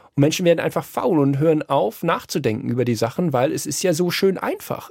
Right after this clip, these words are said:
Ich gebe Geld aus und dann muss ich nicht mehr denken. Und das ist, das ist eine Gefahr. Das Lustige ist, ich hab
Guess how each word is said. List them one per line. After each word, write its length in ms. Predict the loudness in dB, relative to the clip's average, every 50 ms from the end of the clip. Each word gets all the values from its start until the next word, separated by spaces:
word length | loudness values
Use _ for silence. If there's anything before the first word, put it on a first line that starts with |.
| -4 -2
Ich 220 | -2 -2 -2 -2
gebe 180 | -2 -2 -2 -2 0
Geld 320 | 2 2 2 2 0 -2 -2
aus 240 | 0 0 -2 -4 -2
und 140 | 0 2
dann 100 | 4 4
muss 180 | 2 0 -2 -4
ich 120 | -6 -4
nicht 180 | -4 -6 -2 0
mehr 100 | 0 0
denken. 340 | 2 0 -4 -4 -6 -12 -14 _ _ _ _ _ _ _ _ _ -4
Und 160 | 0 2 4
das 140 | 4 4 2
ist, 320 | 0 0 0 -2 -2 0 0
das 120 | 0 0
ist 120 | 0 0
eine 80 | 0 2
Gefahr. 460 | 2 0 0 0 0 2 2 0 -2 _ _ _ _ _
Das 180 | -4 -4 0 2
Lustige 340 | 0 0 2 2 2 2 4
ist, 260 | 4 4 2 2 -2
ich 160 | -4 -4 0 0
hab 240 | -2 -2 -2 -16